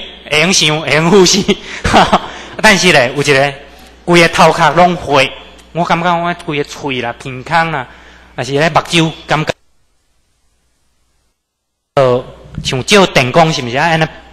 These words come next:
搬过有无？规个人爱换蚊床啊！因搬的时阵啊，骹手、胸坎啊，甲颔仔骨拢会记咧搬，但是后壁头袂记咧搬。叫怎扭起来吼？摇下即个头啊，怎落落来？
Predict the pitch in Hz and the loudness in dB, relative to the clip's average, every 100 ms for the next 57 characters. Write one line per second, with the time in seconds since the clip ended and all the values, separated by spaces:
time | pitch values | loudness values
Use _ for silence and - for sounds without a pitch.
0 | - 160 151 143 110 127 113 - 131 123 | -4 0 2 2 2 2 0 2 2 2
1 | 113 147 131 113 113 117 113 117 104 110 | 2 2 2 2 2 -2 -6 -8 -8 -10
2 | - - - - - - 180 180 226 214 | -14 -20 -20 -20 -20 -4 -2 2 4 6
3 | 196 180 160 143 139 117 - 185 170 - | 6 2 -2 -2 -4 -6 -4 2 2 2
4 | - 190 139 147 135 175 170 170 147 - | 2 2 0 -4 -2 0 2 0 -2 -14
5 | - - - - - 180 139 143 160 185 | -20 -20 -20 -8 -2 0 2 0 4 2
6 | 156 160 120 160 147 - 139 131 127 127 | 4 0 0 -2 -2 0 0 0 -4 -6
7 | 120 127 - - 143 139 190 147 127 113 | -6 -12 -18 -6 -2 2 2 2 -2 -2
8 | 113 127 127 127 120 - - - - - | -4 0 0 0 -2 -6 -20 -20 -20 -20
9 | - - - - - - 202 185 180 156 | -20 -20 -20 -20 -6 -2 2 2 2 2
10 | 254 196 170 135 117 131 101 - - 135 | 2 2 2 0 2 0 0 -6 -2 0
11 | 180 208 175 - 123 110 110 101 - 143 | 2 2 2 2 0 0 -2 -4 -6 -2
12 | 147 123 110 | -2 -2 -6